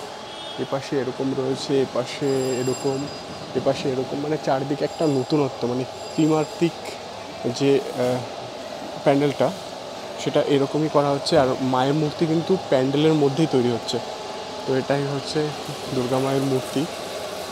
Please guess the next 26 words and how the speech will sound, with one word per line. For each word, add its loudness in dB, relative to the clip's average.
সেটা 0
কিন্তু -2
প্যান্ডেলের 4
মধ্যেই 2
তৈরি 4
হচ্ছে। -4
আর 0
দেখতে -2
পাচ্ছ 0
খুব -8
সুন্দর, 0
আহ, -2
করেই 2
কিন্তু 0
করা 4
হচ্ছে -2
সমস্ত -2
কাজগুলো। 2
বন্ধুরা, 2
তোমাদের 4
আর 4
একবার 6
প্যান্ডেলের 2
চারপাশটা 0
দেখাই। 0
এপাশে, 4